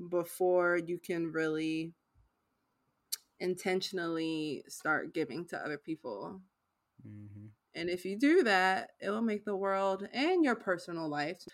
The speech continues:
Speaker 1: so much better. So much better. Like, if you're not even concerned about how it might affect other people, my nigga, it's gonna help you and your mental health.
Speaker 2: Mm-hmm. Mm-hmm.
Speaker 1: If you just start working on yourself, and then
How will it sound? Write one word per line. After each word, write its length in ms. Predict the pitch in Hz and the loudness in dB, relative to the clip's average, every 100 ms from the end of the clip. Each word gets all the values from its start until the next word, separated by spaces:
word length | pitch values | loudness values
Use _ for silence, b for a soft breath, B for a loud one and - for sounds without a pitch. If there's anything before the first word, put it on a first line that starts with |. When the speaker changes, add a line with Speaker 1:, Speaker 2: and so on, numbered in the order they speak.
| B | B
Speaker 1:
so 300 | - 370 466 | 4 8 10
much 240 | 359 254 202 | 8 6 4
better. 420 | 156 156 175 214 - _ _ _ _ | 0 0 -2 -6 -14 _ _ _ _
So 460 | - 262 285 294 | 4 8 8 6
much 360 | 277 233 233 - | 4 4 2 0
better. 460 | 143 143 139 185 - | 0 0 -2 -4 -4
Like, 220 | 175 180 175 | 0 2 2
if 160 | 185 | 2
you're 100 | 233 | 4
not 180 | 240 233 | 6 6
even 240 | 226 208 208 | 6 4 2
concerned 720 | 202 190 190 185 180 160 170 b b b | 0 0 2 4 2 0 -4 b b b
about 280 | 175 175 165 | 2 4 4
how 480 | 185 175 170 170 185 _ _ _ _ _ _ _ - | 4 4 4 4 -2 _ _ _ _ _ _ _ -2
it 80 | 202 | 4
might 200 | 185 185 | 8 6
affect 340 | 180 185 185 - | 4 2 2 2
other 220 | 185 180 | 0 0
people, 400 | 202 208 226 220 | -2 -2 0 2
my 160 | 220 214 | 2 4
nigga, 360 | 214 214 202 | 4 2 2
it's 160 | 196 202 | 0 2
gonna 200 | 226 233 | 2 6
help 240 | 233 214 - | 4 4 -2
you 380 | 165 104 180 - | -4 -4 -6 -6
and 160 | 175 | -2
your 160 | 180 170 | 2 2
mental 340 | 165 156 139 160 | 0 -2 -4 -4
health. 260 | 123 107 | -4 -6
Speaker 2:
Mm-hmm. 200 | 110 110 123 _ _ _ _ _ - | -12 -16 -16 _ _ _ _ _ -20
Mm-hmm. 320 | 110 110 120 147 _ _ _ _ - | -16 -14 -14 -16 _ _ _ _ -8
Speaker 1:
If 180 | 180 | -6
you 120 | 190 180 | -4 -2
just 220 | 180 180 | -4 2
start 280 | 190 190 175 | 6 6 8
working 300 | 196 190 170 | 4 4 0
on 200 | 170 165 | 0 0
yourself, 520 | 165 - 165 165 160 | -2 0 2 0 -2
and 160 | 175 | -4
then 380 | 165 165 175 156 | -2 -2 -4 -6